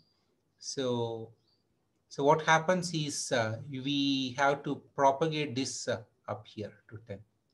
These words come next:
And let's say after that you read twenty in iteration two, you compare twenty with ten, twenty is greater than ten, so max becomes ten.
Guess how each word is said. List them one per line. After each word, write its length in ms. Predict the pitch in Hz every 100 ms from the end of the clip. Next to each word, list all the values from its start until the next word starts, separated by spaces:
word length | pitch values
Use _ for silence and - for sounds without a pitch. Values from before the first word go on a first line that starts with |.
| _ _ _ _ _ -
And 140 | 135
let's 220 | 147 156 -
say 100 | 175
after 360 | 147 - 165
that 280 | 143 151 -
you 160 | 139 127
read 280 | 135 131
twenty 340 | 147 143 156 156
in 80 | 131
iteration 800 | 117 123 131 123 - 117 110 110
two, 320 | 180 135 - _ _ _
you 120 | 143
compare 520 | - 143 143 160 156 156
twenty 360 | 139 135 143
with 320 | 127 123 113
ten, 320 | - 165 127 123
twenty 400 | 127 131 143 131
is 100 | 110
greater 400 | 117 120 123 117
than 300 | 110 110 107
ten, 280 | 160 139 156 _ _ _
so 560 | - - 123 117 107 104 - _ _ _ 127
max 300 | 123 127 117
becomes 500 | 113 110 107 104 -
ten. 180 | 95